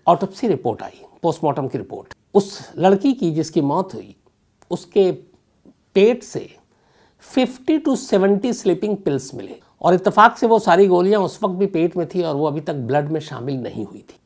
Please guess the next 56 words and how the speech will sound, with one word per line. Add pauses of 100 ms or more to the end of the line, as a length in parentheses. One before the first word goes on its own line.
(160)
फिर
ये
हुआ
कि
जब
वो
मरी (340)
तब (220)
उसके
लंग्स
से
वो
धुआं
निकला,
इसका
मतलब
ये
था
कि
जब
वो
जल
रही
थी
तब
वो
जिंदा
थी। (140)
लेफ्ट
नेक
में
एक
जगह
पे
उसके (420)
चोट
के
निशान
थे
जो
किसी
वजनी
चीज़
से
मारे
गए
थे। (160)
अब
ये
तीन
अलग-अलग
चीज़ (460)
ऑटोप्सी
में
सामने
आई।